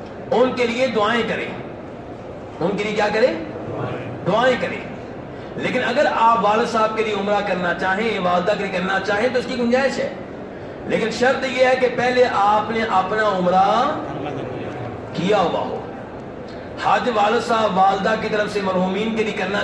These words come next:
چاہیں، کر سکتے ہیں۔ شرط یہ ہے کہ پہلے آپ نے اپنا کبھی حج کر رکھا ہو۔ امام ابو داؤد رحمہ اللہ روایت کرتے ہیں، کون سے امام ہیں؟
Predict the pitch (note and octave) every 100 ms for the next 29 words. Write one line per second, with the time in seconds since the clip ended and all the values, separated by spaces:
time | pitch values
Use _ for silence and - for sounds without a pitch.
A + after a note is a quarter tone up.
0 | G3 A3 B3+ C4 C4+ B3 - F#3+ - A#2
1 | - - - A3+ C4 C4 B3 B3 B3 A3+
2 | A#3 A#3+ A#3+ - G#3+ A#3 A#3 A3+ A3+ F#3+
3 | F#3+ A#3 A3 G#3 F#3+ G3+ F3+ E3+ A#3 D4+
4 | - - C3 C3+ C3+ - A#2+ - E3+ D#3
5 | - - - - - - - - - -
6 | - - - - - - - - - -
7 | - - - - - - - - - -
8 | - - - - - - - - - -
9 | - - - - - - F#3 G3 A3+ A3+
10 | A3 G#3+ A3+ A3 G#3 G#3+ G#3+ G#3+ G#3 G3+
11 | G3 F#3+ G3 F#3 F#3 E3 D3+ G3 G3 G#3+
12 | G3 G3+ A3